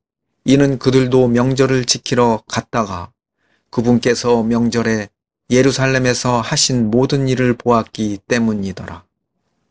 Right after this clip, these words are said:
이처럼 예수님께서 다시 갈릴리 가나에 오셨는데,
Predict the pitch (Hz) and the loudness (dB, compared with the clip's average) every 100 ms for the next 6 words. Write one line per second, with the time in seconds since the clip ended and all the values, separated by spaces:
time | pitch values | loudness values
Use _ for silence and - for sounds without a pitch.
0 | _ _ _ _ _ _ _ _ _ - | _ _ _ _ _ _ _ _ _ -4
1 | 120 - 127 123 123 127 123 131 127 120 | -2 0 0 2 2 2 2 0 -2 -2
2 | 123 127 120 117 113 - 120 113 - 123 | -2 0 -2 -2 -4 -2 -2 -4 -2 -2
3 | 131 127 127 123 - 117 123 127 123 123 | -2 -2 -2 -2 -2 -4 -2 -2 -2 -2
4 | 131 117 117 95 87 90 90 | -4 -2 -2 -4 -8 -12 -14